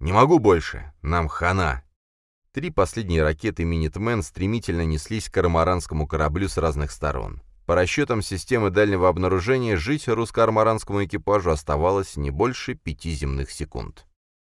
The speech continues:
«Мальчики!» — вновь послышался дрожащий голос Маши.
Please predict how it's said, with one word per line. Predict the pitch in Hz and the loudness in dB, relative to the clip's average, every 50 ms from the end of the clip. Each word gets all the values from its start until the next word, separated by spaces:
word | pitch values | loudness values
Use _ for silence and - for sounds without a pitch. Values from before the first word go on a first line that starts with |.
| _ - | _ -6
«Мальчики!» — | 165 180 196 196 175 151 - - - - - - - - - - | -2 0 0 0 0 -2 -4 -8 -8 -6 -6 -6 -6 -8 -10 -6
вновь | - 135 156 151 | -4 -4 -2 0
послышался | - 92 80 - 123 120 107 98 80 - 90 | 0 -2 -2 0 -2 -4 -2 -2 -4 -2 -2
дрожащий | 76 73 - 73 85 98 87 - 82 | 0 0 0 0 0 -2 -2 -4 -4
голос | 78 82 82 82 80 - | -2 0 0 0 0 -2
Маши. | - 76 64 52 - - - - - - | -2 -4 -4 -4 -6 -8 -12 -14 -14 -16